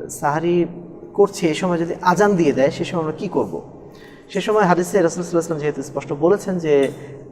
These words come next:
হাতে পানপাত্র থাকলে পানপাত্রটা যেন সে শেষ করে নেয়, তার প্রয়োজনটা যেন পূর্ণ করে নেয়। কিন্তু সমস্যা যেটা হচ্ছে,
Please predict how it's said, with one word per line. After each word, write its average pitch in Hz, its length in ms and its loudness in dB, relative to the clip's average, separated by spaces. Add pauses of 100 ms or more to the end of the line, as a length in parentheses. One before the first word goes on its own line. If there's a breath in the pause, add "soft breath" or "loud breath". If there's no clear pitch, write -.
(220)
হাতে 143 360 0
পানপাত্র 165 440 2
থাকলে 185 400 0
পানপাত্রটা 160 480 -2
যেন 165 140 0
সে 170 160 -6
শেষ 214 280 0
করে 170 200 0
নেয়, 165 180 -2
তার 160 80 -4
প্রয়োজনটা 180 420 0
যেন 151 220 2
পূর্ণ 180 200 2
করে 131 200 0
নেয়। 165 140 -4
কিন্তু - 380 -14
সমস্যা 226 360 2
যেটা 214 220 6
হচ্ছে, 185 300 0